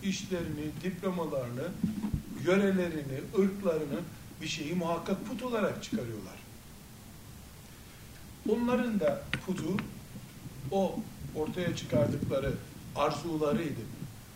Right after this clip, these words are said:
E, la ilahe illallah sözünü kabul etmediler. İki, hem mucize istediler,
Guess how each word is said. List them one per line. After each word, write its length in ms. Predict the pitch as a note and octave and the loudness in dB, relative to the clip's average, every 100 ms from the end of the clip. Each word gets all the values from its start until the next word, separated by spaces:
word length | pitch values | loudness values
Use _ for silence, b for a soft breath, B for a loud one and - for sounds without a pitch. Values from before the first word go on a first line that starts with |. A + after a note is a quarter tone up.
| - - | -12 -8
E, 100 | B2 B2+ C#3+ C#3+ | -6 -6 0 6
la 220 | F3+ F3+ | 8 8
ilahe 300 | F3+ D#3 - | 4 4 4
illallah 320 | D#3 D3+ F3+ - - G#3+ F#3 | 4 4 4 2 2 2 0
sözünü 420 | D3+ D#3+ G3 - | -2 -2 -2 0
kabul 280 | D#3+ E3 E3 | 0 4 4
etmediler. 540 | - - A#2+ G#2+ A2 G#2+ - - - | 2 0 -4 -4 12 12 12 6 -2
İki, 320 | A2 - - - - - - - - - - | 0 0 -2 -4 -4 -4 -4 -4 -6 -8 -2
hem 140 | - - - - - - - - D#3+ | 0 0 -2 -6 -6 -8 -6 -2 6
mucize 420 | F#3+ F#3+ - C4 | 6 6 2 0
istediler, 500 | G#3 - A#2 A2+ | 0 -2 -6 -4